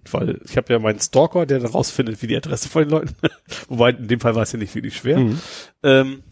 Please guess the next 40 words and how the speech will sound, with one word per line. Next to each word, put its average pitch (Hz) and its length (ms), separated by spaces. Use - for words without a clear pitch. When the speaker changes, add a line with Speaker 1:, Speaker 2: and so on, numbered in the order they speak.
Speaker 1:
ja, 196 140
und 107 100
hab 110 80
dann 127 100
den 123 80
Karton 131 360
irgendwie 127 220
eine 131 160
Woche 127 180
vorm 135 300
Deichpot 123 420
hingeschickt 160 640
und 139 260
gesagt, 131 280
so, 131 180
hier, 139 200
verteilt 127 440
mal 131 120
fleißig, 123 600
äh, - 120
Speaker 2:
Mhm. 120 60
Speaker 1:
habt 113 160
Spaß - 300
dabei. - 340
Speaker 2:
Ja. 87 240
Speaker 1:
Dass, - 200
wenn 123 60
ich - 80
schon - 100
nicht - 140
da 127 160
sein 135 220
soll, 127 200
dann 117 300
will 135 100
ich 120 140
wenigstens 156 320
Gesprächsthema 104 720
sein. - 220
Speaker 2:
Ja. 175 160